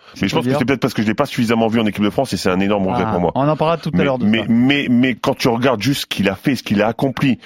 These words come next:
Speaker 1: déjà les deux titres, le back-to-back avec son université, c'est incroyable. Ensuite, deux fois, euh, All-Star quand même, le mec. Donc, euh, à un moment, tu peux, tu peux dire ce que tu veux.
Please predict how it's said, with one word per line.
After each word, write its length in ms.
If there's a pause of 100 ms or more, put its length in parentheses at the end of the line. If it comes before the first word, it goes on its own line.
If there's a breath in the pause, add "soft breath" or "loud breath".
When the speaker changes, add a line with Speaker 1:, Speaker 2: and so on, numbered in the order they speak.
(320 loud breath)
Speaker 1:
déjà 280
les 140
deux 160
titres, 480
le 140
back-to-back 800 (260 loud breath)
avec 240
son 140
université, 440
c'est 240
incroyable. 440 (240 loud breath)
Ensuite, 400 (440 soft breath)
deux 300
fois, 540 (160)
euh, 280
All-Star 480
quand 120
même, 200
le 120
mec. 240
Donc, 180
euh, 240 (400)
à 60
un 40
moment, 240
tu 120
peux, 160
tu 100
peux 80
dire 140
ce 60
que 80
tu 140
veux. 160